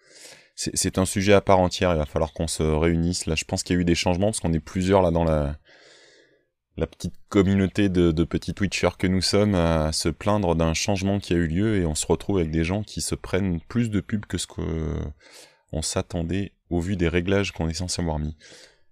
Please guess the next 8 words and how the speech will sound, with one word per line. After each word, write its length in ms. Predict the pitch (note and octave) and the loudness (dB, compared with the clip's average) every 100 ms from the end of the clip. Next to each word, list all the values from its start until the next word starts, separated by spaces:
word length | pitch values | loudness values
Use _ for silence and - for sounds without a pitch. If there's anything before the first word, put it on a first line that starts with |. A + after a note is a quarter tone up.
| _ _ _ | _ _ _
Puis 120 | - | -14
avec 180 | D2+ - | -12 -8
un 80 | F2 | -8
peu 140 | - | -6
de 60 | E2 | -4
luminosité 500 | E2+ E2+ E2 D#2 E2+ | -4 -2 -4 -6 -4
ici, 420 | D#2+ - G2 G2 _ | -4 -4 -6 -8 _
j'ai, 360 | E2+ D#2+ C#2+ | -14 -10 -10